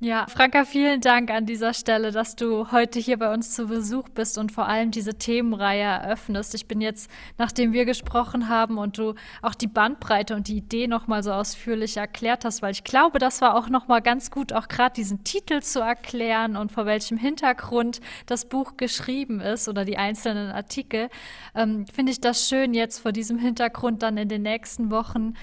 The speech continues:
mit den einzelnen AutorInnen zu sprechen und dann auch ihre Stimmen an den jeweiligen Adventstagen hörbar zu machen und bin dann auch sehr gespannt, welche Feedbacks wir dann bekommen werden auf die Folgen und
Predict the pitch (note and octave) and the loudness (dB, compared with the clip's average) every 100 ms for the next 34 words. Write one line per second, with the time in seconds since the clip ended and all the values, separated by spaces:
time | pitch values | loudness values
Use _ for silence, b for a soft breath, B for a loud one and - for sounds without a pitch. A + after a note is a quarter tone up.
0 | B B A3+ A3 G#3 G3+ G#3+ G#3+ A3 G#3 | B B -4 -2 -2 0 -2 -2 -2 -2
1 | G3 G3+ G3+ C4 A#3+ G#3+ G#3+ G#3+ - G3+ | -2 -4 -4 0 0 0 0 -2 -4 -8
2 | - - A#3 - A3+ G3+ G3+ G#3+ G3+ G#3 | -10 -2 -2 -2 -6 -4 -4 -4 -4 -2
3 | G#3+ - b b A#3 A#3 B3 - A#3 A#3 | -2 -4 b b -2 -2 0 -2 0 0
4 | A#3 G#3 G#3+ A3 G#3 A3 A3 G#3+ G#3+ G3+ | 0 0 0 0 0 0 0 -2 -2 -4
5 | G3+ - G#3+ G#3+ A3+ - A#3 G#3+ G3+ G3+ | -6 -6 -4 -2 -4 -6 -2 0 0 -4
6 | G3+ - - A3+ A3+ G3+ F#3 F#3 - F3+ | -6 -8 -8 2 4 4 0 0 -6 -6
7 | F3+ F#3+ A3+ F#3+ F#3+ F#3+ - b b b | -6 -6 -6 -4 -4 -8 -12 b b b
8 | B3+ C4 A#3 C4 C4+ B3+ B3+ - B3 B3 | 4 6 6 4 4 2 2 4 2 4
9 | A#3 A#3+ - C#4 - A#3+ A#3 - A#3 B3+ | 0 -2 -6 -6 -4 -2 -2 -4 -2 0
10 | A3 G3+ G3+ G#3 G#3+ C4+ C4 A#3+ G#3 G3+ | 0 0 -4 -4 -2 0 2 0 -2 0
11 | G3 G3 F#3+ G3+ - G#3 - G#3 G#3 G#3+ | -2 -2 -6 -6 -8 -8 -2 -2 -2 -4
12 | G3+ F#3+ F#3+ | -6 -4 -6